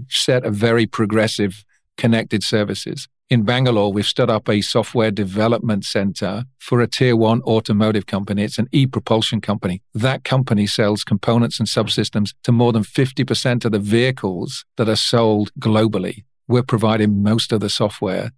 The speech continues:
that inform the capabilities of those components. So we have breadth and depth in that area, and we're investing very aggressively in building out the capabilities. And every single O E M and tier one will make a different decision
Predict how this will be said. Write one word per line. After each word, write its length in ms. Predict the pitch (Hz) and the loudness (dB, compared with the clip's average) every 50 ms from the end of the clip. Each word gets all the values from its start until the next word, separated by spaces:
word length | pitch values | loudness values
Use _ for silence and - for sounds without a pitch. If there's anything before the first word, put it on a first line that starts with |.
| _ - | _ -4
that 280 | 107 101 104 104 104 - | -2 0 2 0 2 2
inform 520 | 117 107 98 - - 123 113 107 107 101 | 2 0 0 0 2 2 4 4 4 2
the 80 | 101 101 | 0 0
capabilities 800 | - 110 101 95 - 98 92 104 101 101 - - 98 95 98 | 0 0 0 0 0 0 0 2 0 0 0 0 0 0 0
of 180 | 104 98 92 - | -2 -4 -4 -2
those 280 | - 104 98 95 - - | -2 0 0 0 -2 -6
components. 680 | _ - - 95 - - 98 98 90 87 - - - - _ _ _ - | _ -4 -4 -4 0 0 0 0 0 -4 -6 -10 -14 -18 _ _ _ -10
So 320 | - - 120 123 127 139 135 | -4 0 2 2 2 2 0
we 180 | 151 127 135 131 | 0 2 2 2
have 360 | - 90 127 131 131 127 104 - - - _ _ - | 2 0 0 0 0 -2 -4 -6 -12 -16 _ _ -2
breadth 360 | - 123 120 120 113 - - | 0 2 2 2 0 -2 -2
and 160 | 127 117 107 98 | 0 0 2 2
depth 240 | 110 110 - _ _ - | 2 0 0 _ _ -4
in 220 | - 113 107 104 101 | -2 0 2 2 2
that 180 | 104 107 107 - | 2 0 0 0
area, 440 | - 107 104 101 104 101 101 101 - - | 0 0 0 0 0 0 0 0 0 0
and 160 | - 110 101 | 0 0 0
we're 100 | 104 107 | 2 2
investing 560 | 107 104 95 95 107 104 - - - 98 92 92 | 2 0 0 0 0 -2 -2 -2 -4 -4 -4 -2
very 480 | 92 107 104 107 110 104 101 101 101 - | 0 0 2 2 2 2 2 0 -2 -4
aggressively 880 | - 95 90 98 104 107 107 - - 110 92 - - 90 87 95 107 107 _ _ - | -6 -6 -2 0 0 0 0 0 0 -2 -2 -2 -6 -8 -8 -8 -10 -12 _ _ 0
in 160 | 123 110 104 | 2 2 2
building 420 | 95 117 110 107 107 104 104 104 104 - | 2 2 2 4 4 2 2 0 0 -2
out 220 | - 107 104 101 - _ | -2 0 0 -2 -4 _
the 100 | - 104 | -8 -6
capabilities. 840 | - - - 107 101 - 104 92 120 113 123 101 - - 98 101 - _ _ - | -4 -2 -2 -2 0 -2 -2 -2 0 0 0 -2 -2 -4 -6 -6 -6 _ _ -2
And 120 | - 127 131 - | -2 0 0 2
every 340 | 170 170 156 135 139 170 151 | 0 0 0 2 2 0 2
single 460 | - - 156 147 147 135 135 135 131 - | 2 0 0 0 2 2 0 0 0 0
O 160 | 135 135 123 | 2 2 4
E 120 | 117 117 | 4 2
M 220 | 117 117 113 117 - - | 2 2 0 -2 -4 -4
and 220 | - 107 98 - | -4 -4 -4 -4
tier 260 | - - 131 113 101 | -4 -2 0 0 0
one 360 | 101 127 139 123 92 90 101 - _ _ - | 0 0 0 0 -2 -4 -8 -10 _ _ -2
will 100 | 120 113 | 0 2
make 240 | 117 123 120 - | 2 2 2 0
a 40 | 117 | -2
different 540 | 104 98 101 139 127 131 - 165 151 139 135 | -2 -2 0 0 0 0 0 0 0 0 0
decision 640 | - 120 - - 117 104 - - - - 135 127 | -2 -2 0 0 -2 -2 -2 -4 -6 -6 -6 -6